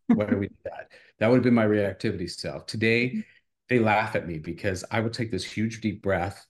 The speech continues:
You know, I'll just, I'll just, if I hear that, I'll take a huge deep breath, and they make fun of me 'cause of it. And I'll just say, "All right, tell me more. Where's this coming from?" And there's a whole,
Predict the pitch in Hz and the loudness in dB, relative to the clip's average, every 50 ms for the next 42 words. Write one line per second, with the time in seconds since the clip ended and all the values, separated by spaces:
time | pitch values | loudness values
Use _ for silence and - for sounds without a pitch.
0 | _ - 110 104 92 87 87 92 95 101 101 107 98 - - - - - 104 101 | _ -4 -2 -2 0 0 0 0 -2 -2 -2 -2 -4 -4 -4 -6 -6 -8 -10 -8
1 | - - - - _ _ _ _ - 104 98 98 - 110 98 101 120 117 117 113 | -8 -12 -12 -12 _ _ _ _ -10 -8 -8 -4 -2 -2 -2 0 2 2 2 2
2 | 110 107 104 - 127 104 101 87 - 139 135 135 - 131 123 107 110 123 120 123 | 2 0 0 -2 -4 -4 -4 -2 -2 -2 -2 -2 0 0 0 0 2 2 2 2
3 | 127 127 127 - - - _ _ _ _ _ _ _ _ _ - 113 110 117 117 | 2 0 -2 -8 -10 -20 _ _ _ _ _ _ _ _ _ -10 -6 -4 -2 -2
4 | 107 90 - 107 101 95 92 92 87 - 101 92 82 87 85 92 87 - 98 95 | -2 -2 -2 -2 -4 -2 -4 -6 -6 -6 -8 -8 -8 -6 -6 -6 -6 -6 -8 -6
5 | 92 92 90 90 82 - - - 78 78 78 - _ _ _ _ _ 98 107 113 | -6 -6 -6 -6 -8 -10 -8 -8 -10 -10 -12 -16 _ _ _ _ _ -4 -2 -2
6 | 95 78 80 78 - _ _ _ - - 120 123 123 120 123 107 98 90 87 90 | 0 -2 -4 -8 -10 _ _ _ -6 -2 0 2 4 4 4 2 2 0 -2 -4
7 | 87 101 113 120 117 127 127 - - - 104 90 82 76 - - - 52 53 - | -2 -2 -2 -2 0 -4 -6 -6 -4 -6 -6 -4 -6 -10 -10 -10 -12 -12 -10 -12
8 | - - _ - 127 156 160 160 - 151 151 - - 170 160 156 135 120 | -16 -18 _ -2 0 0 2 2 0 -2 -4 -4 -2 -2 0 0 -2 -4